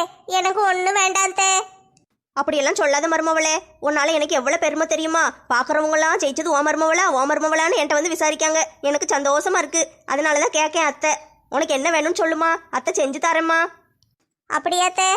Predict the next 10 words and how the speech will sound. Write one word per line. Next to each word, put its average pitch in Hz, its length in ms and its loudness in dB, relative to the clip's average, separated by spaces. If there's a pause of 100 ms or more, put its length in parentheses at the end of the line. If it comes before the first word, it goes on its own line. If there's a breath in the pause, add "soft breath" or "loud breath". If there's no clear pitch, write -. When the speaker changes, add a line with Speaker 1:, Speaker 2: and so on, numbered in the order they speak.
(400)
Speaker 1:
ஏதாவது 339 260 2 (100)
கேட்கணுமா? 381 540 2 (440)
உங்க 359 220 -2
பாசத்துக்கு 330 480 0
ஒரு 392 140 2
அளவே 330 340 2
இல்லையா? 403 340 2 (460)
இப்படி 302 160 -6
கட்டாயப்படுத்தி 349 760 0
கேக்கீங்களே. 392 500 0